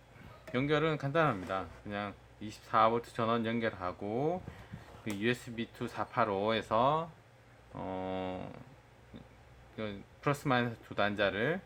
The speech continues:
릴레이 보드에 플러스 마이너스 연-, 음, 내용을 하나 추가하겠습니다.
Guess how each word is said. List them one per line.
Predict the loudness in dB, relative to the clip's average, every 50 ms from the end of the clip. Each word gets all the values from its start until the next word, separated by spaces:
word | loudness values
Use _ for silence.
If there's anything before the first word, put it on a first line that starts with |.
| -14 -12 -6
릴레이 | 0 2 4 4 2
보드에 | 0 -4 -6 -4 -4 -2 -2 0 -2 -2 -4 -6 -8
플러스 | -8 -8 -8 -6 -6
마이너스 | -4 -4 -4 -4 -6 -8 -8 -6 -6
연-, | -6 -6 -8 -12 _ -20 -20 -20 -20 -20 -20 -20 -20 -18 -12 -8
음, | -8 -4 -2
내용을 | 0 0 2 2 0 0
하나 | 0 -2 -4 -6
추가하겠습니다. | -6 -8 0 2 2 2 2 -2 -8 -8 -10 -10 -6 -6 -6 -6